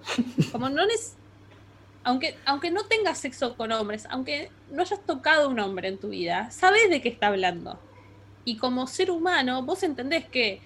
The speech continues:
Speaker 2: que te abran la puerta cuando te estás haciendo la paja es una situación de vulnerabilidad. Listo. Identificación.
Speaker 1: Claro.
Speaker 2: No necesito tener las mismas partes del cuerpo, usar los mismos productos, eh, tener las mismas costumbres, jugar a los mismos deportes. Es como,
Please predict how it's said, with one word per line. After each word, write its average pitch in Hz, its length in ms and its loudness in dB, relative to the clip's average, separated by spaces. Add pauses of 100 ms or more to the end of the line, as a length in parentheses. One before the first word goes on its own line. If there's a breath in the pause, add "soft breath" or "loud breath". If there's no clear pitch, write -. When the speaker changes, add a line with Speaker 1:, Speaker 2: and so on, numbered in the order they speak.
(180 soft breath)
Speaker 2:
que 202 100 -2
te 254 120 0
abran 277 160 4
la 254 160 4
puerta 214 580 2
cuando 202 160 2
te 202 60 2
estás 247 160 6
haciendo 269 220 4
la 262 120 8
paja 269 260 8
es 285 140 4
una 220 120 2
situación 220 340 2
de 240 60 6
vulnerabilidad. 247 680 8
Listo. 294 420 6 (600)
Identificación. 247 1000 4 (340)
Speaker 1:
Claro. 120 340 0
Speaker 2:
No 294 120 4
necesito 320 500 6
tener 226 200 4
las 214 160 2
mismas 262 220 4
partes 247 240 6
del 220 100 2
cuerpo, 254 280 4
usar 247 220 4
los 233 120 4
mismos 254 320 4
productos, 247 760 4 (300 loud breath)
eh, 202 380 8
tener 214 180 4
las 233 100 2
mismas 233 220 2
costumbres, 330 680 2
jugar 233 240 6
a 226 40 6
los 220 120 2
mismos 226 240 0
deportes. 190 760 -2
Es - 100 -10
como, 208 600 0